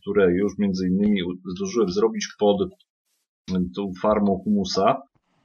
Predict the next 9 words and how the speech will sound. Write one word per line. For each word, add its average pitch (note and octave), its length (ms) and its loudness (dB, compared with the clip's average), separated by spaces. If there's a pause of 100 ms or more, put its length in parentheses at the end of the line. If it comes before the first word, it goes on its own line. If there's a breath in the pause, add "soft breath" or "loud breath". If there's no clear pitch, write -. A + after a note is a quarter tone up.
(320)
E, F#2 320 2 (180)
pitu, C3 640 8 (180)
nie F#2+ 120 -4
humusa. F#2+ 760 0 (640)
Farmę F#2+ 300 -2
humusa G2 340 -2
jeszcze F2 260 -2
przyjdzie F#2 400 -6
czas. F#2+ 400 2